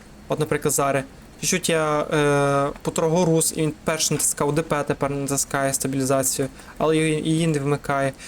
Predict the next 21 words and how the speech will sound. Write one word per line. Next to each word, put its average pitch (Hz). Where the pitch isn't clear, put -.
Ну, 202
це 226
такі, 220
е, 165
режими, 170
які 160
ви 156
ніколи 156
не 143
будете 139
використовувати. 135
На 180
лівий 214
Alt, 185
е, 160
плюс 160
п'ять, 156
е, 151
є 143
такий 147
режим 147